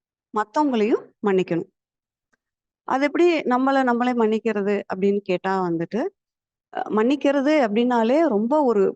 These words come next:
பெரிய வார்த்தை மாதிரி தான் எல்லாருமே நினைக்கிறாங்க. அது எப்படி நமக்கு ஒரு கஷ்டப்படுத்தினவங்களை வந்து நம்ம எப்படி மன்னிக்க முடியும் அப்படின்னு சொல்லிட்டு கேட்பாங்க எல்லாரும். ஆனா முடியும் மாஸ்டர்ஸ்.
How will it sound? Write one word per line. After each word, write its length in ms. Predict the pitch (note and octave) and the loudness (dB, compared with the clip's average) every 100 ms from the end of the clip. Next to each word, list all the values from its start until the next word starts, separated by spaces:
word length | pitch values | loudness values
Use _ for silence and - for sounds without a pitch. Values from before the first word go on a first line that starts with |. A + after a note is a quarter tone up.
| - _ | -8 _
பெரிய 420 | G#3 A#3 D4+ F#4+ | -2 2 2 4
வார்த்தை 360 | D#4+ B3+ C#4 C4+ | 2 0 0 0
மாதிரி 360 | A#3 A3+ A#3 | 2 0 0
தான் 160 | A#3 D4 | 0 0
எல்லாருமே 500 | G3 G3+ B3 B3 C4+ | 0 0 0 0 0
நினைக்கிறாங்க. 540 | G3+ F#3 G#3 F#3 E3 E3+ _ _ _ - - | 0 -2 -2 -4 -4 -8 _ _ _ -18 -6
அது 160 | A3 | -2
எப்படி 400 | A3 D4 E4+ D4 | -2 0 0 2
நமக்கு 320 | A3+ A3 A3+ A3+ | 2 0 0 0
ஒரு 180 | G#3+ G#3 G3+ | 2 0 -2
கஷ்டப்படுத்தினவங்களை 1000 | G#3+ - D4 C4+ - C4+ B3+ A#3+ A3 G#3+ | -4 -4 -2 -4 -4 -2 -2 0 0 0
வந்து 300 | G#3 A#3 D4 | 0 0 0
நம்ம 200 | A#3+ G3+ | 0 0
எப்படி 240 | F#3 A3 | 0 0
மன்னிக்க 380 | B3 F#3+ G#3+ G#3 | -2 0 -2 -2
முடியும் 340 | G3+ F#3+ F3+ - _ _ _ _ _ - | -2 0 0 -2 _ _ _ _ _ -10
அப்படின்னு 280 | G3+ A3 A#3 | -2 -2 0
சொல்லிட்டு 380 | G#3 F#3 F#3 C4 C#4+ - _ _ _ - | 0 0 0 0 -2 -6 _ _ _ -8
கேட்பாங்க 380 | G3 G3 F3 F3+ - _ - | -4 -2 -2 -4 -10 _ -6
எல்லாரும். 380 | F#3 F3+ F3+ - - - _ _ | -2 -2 -4 -8 -18 -20 _ _
ஆனா 180 | A3 D4 G4 - - | 0 0 -2 -6 -2
முடியும் 400 | A#3 B3+ B3+ G3+ | 0 2 0 -2
மாஸ்டர்ஸ். 380 | F3+ F3+ F3 | -4 -6 -10